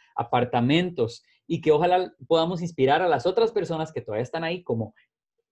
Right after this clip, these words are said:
en, en la cerca, diciéndome, o en el borde de la piscina, que me tiro o no me tiro,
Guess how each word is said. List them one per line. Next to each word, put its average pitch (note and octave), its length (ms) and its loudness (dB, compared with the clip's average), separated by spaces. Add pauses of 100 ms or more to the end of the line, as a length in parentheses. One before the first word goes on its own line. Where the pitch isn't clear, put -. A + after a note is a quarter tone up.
(140)
en, C3 480 0
en B2 380 0
la A2+ 140 0
cerca, F3 460 2
diciéndome, B2+ 640 -2
o C#3 100 0
en C3 80 0
el A#2+ 100 -4
borde D3+ 240 2
de F3 80 0
la F3 140 -2
piscina, D#3+ 400 -8
que C3+ 100 -4
me A#2 140 -4
tiro F3 280 -4
o F3+ 40 -6
no D3 100 -6
me C#3 140 -6
tiro, A2+ 340 -6